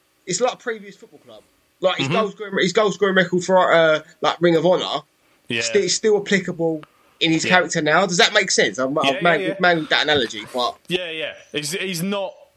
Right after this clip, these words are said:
Speaker 2: he's not, like, brand new 'cause he's in a brand new company.
Speaker 1: It's not deprogrammed. I think when you
Speaker 2: Yeah,
Speaker 1: go W W E,
Speaker 2: yeah.
Speaker 1: you get deprogrammed and you go, have to go to the
Speaker 2: Whitewashed.
Speaker 1: but have to go to the performance center and you know the story. They have to learn Ford roles. That's literally
Speaker 2: Yeah,
Speaker 1: what they do.
Speaker 2: yeah.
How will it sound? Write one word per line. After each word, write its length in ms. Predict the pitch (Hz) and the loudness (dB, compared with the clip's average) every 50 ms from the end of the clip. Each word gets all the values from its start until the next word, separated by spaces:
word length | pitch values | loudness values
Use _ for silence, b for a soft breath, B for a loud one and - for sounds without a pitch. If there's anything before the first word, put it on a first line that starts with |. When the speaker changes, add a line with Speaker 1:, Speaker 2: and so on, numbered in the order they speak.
| _ _ _ _ - | _ _ _ _ -8
Speaker 2:
he's 160 | 151 147 135 | -6 -6 -6
not, 200 | 175 175 160 127 165 - _ _ _ _ _ _ _ _ _ | -6 -8 -8 -8 -12 -14 _ _ _ _ _ _ _ _ _
like, 380 | - 131 147 143 135 135 135 - - - - _ | -8 -6 -6 -4 -4 -6 -10 -10 -12 -16 -20 _
brand 400 | - - 139 143 147 139 127 127 | -10 -8 -8 -8 -8 -10 -10 -8
new 240 | 131 131 127 117 110 104 | -8 -8 -8 -8 -10 -10
'cause 80 | - 120 | -10 -10
he's 120 | 110 113 | -8 -6
in 80 | 123 117 | -8 -8
a 40 | 113 | -8
brand 260 | - 123 120 113 110 | -8 -8 -8 -8 -8
new 140 | 107 107 104 | -8 -8 -8
company. 340 | - 120 117 113 - - - | -8 -10 -10 -10 -10 -8 -4
Speaker 1:
It's 80 | - | -2
not 200 | 180 202 190 - | -2 -2 0 2
deprogrammed. 760 | 190 185 175 - 180 185 185 147 120 127 113 110 113 110 - - 147 | 2 2 2 2 2 2 2 2 2 2 2 2 0 -2 -6 -8 -4
I 40 | |
think 180 | - 214 196 - | -2 -2 0 2
when 100 | 202 214 | 2 2
you 60 | 226 214 | 4 4
Speaker 2:
Yeah, 80 | 214 202 | 2 4
Speaker 1:
go 180 | - 202 190 | 2 2 2
W 60 | 190 190 | 2 2
W 80 | 185 | 2
E, 40 | 185 | 2
Speaker 2:
yeah. 60 | 156 | 2
Speaker 1:
you 80 | 139 139 | 2 0
get 180 | 170 147 - - | -2 -2 -2 0
deprogrammed 720 | 190 175 170 175 - 175 165 160 143 165 160 156 156 131 107 | 0 0 0 0 0 2 2 2 2 2 2 2 2 0 -4
and 120 | 151 147 | -4 -2
you 100 | 143 143 | -4 -2
go, 100 | - 170 | 0 2
have 160 | 165 165 156 - | 2 2 0 -2
to 80 | - | -2
go 100 | - 165 | -2 -2
to 160 | 156 156 147 143 | -2 -2 -4 -4
the 60 | 135 | -4
Speaker 2:
Whitewashed. 680 | 131 135 127 107 117 113 107 - - - - - - - _ _ | -4 -4 -6 -8 -8 -8 -6 -6 -6 -8 -8 -10 -12 -14 _ _
Speaker 1:
but 100 | - 151 165 | -6 -4 -4
have 100 | 165 - | -4 -4
to 80 | 185 | -2
go 160 | 175 190 180 | 0 0 0
to 100 | 170 170 | 0 -2
the 60 | 160 156 | -6 -12
performance 400 | - - 175 175 170 147 143 - | -8 -4 -4 -2 -2 -2 -4 -6
center 140 | 156 113 139 | -4 -4 -2
and 80 | 147 | -2
you 60 | 147 156 | 0 0
know 120 | 165 165 | 0 0
the 80 | 156 - | 0 -2
story. 280 | - - - 127 120 | -4 -4 -4 -2 0
They 40 | 127 | 0
have 120 | 131 131 | 0 -2
to 80 | - 143 | -2 -2
learn 200 | 139 139 139 131 | -2 -2 -2 -2
Ford 240 | - 147 147 143 135 | -4 -4 -4 -2 0
roles. 320 | 170 160 120 - - - - | 0 0 0 -2 -6 -6 -4
That's 220 | 151 170 165 - | -2 -2 -2 -2
literally 340 | 185 185 180 185 107 107 160 | -2 -2 -2 -2 -2 -6 -6
Speaker 2:
Yeah, 60 | 156 | -6
Speaker 1:
what 100 | - - | -6 -6
they 80 | 156 165 | -6 -4
do. 100 | - - - - | -2 -2 -2 -2
Speaker 2:
yeah. 360 | 113 113 110 107 107 104 104 | -2 -4 -6 -6 -8 -8 -10